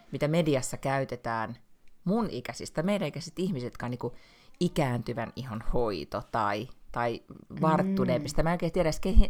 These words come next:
Speaker 1: kehen niillä viitataan, mutta jotenkin musta on yhtä hämmentävää, kun sanotaan, että aikuisen naisen ihonhoito.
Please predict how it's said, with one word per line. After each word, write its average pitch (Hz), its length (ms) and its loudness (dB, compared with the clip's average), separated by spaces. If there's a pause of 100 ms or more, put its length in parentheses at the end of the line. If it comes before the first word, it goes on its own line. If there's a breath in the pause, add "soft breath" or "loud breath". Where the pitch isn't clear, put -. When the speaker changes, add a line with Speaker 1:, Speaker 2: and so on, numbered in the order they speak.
Speaker 1:
kehen 196 240 0
niillä 135 260 -2
viitataan, 165 580 -2
mutta 139 200 -4
jotenkin 160 280 -4
musta 147 180 -8
on 143 80 -6
yhtä 165 200 -8
hämmentävää, 147 520 -2
kun - 120 -10
sanotaan, 135 300 -4
että - 120 -16 (300 loud breath)
aikuisen 165 500 2
naisen 131 280 -4
ihonhoito. 120 680 -6